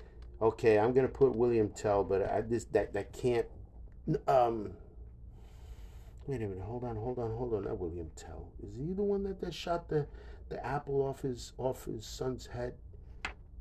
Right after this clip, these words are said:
<sighs> I hate this.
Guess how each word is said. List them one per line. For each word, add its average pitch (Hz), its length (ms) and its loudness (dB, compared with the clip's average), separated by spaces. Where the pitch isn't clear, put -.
<sighs> - 1300 -10
I 127 100 6
hate 117 320 0
this. 95 320 2